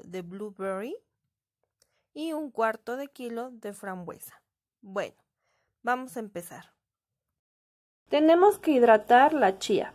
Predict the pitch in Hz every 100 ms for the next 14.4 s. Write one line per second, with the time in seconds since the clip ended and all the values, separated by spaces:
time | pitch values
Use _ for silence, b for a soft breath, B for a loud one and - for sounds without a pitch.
0 | - 226 233 233 277 285 320 294 214 220
1 | 247 269 247 190 190 - 233 262 240 233
2 | 311 - - - - - B B _ -
3 | 214 208 208 208 220 - 269 262 294 285
4 | 349 - 240 247 254 285 269 - 202 220
5 | 302 392 - 226 226 226 220 233 285 381
6 | - - - - 233 - 254 269 311 220
7 | 196 - 185 175 - - _ - _ _
8 | _ 202 202 202 202 - - 262 285 381
9 | 381 B B B B - 202 - 233 269
10 | 339 339 233 220 214 226 240 233 196 208
11 | 196 202 196 180 160 - - _ _ _
12 | _ _ _ _ _ _ _ _ _ -
13 | 285 302 330 349 320 311 349 349 254 220
14 | 196 214 254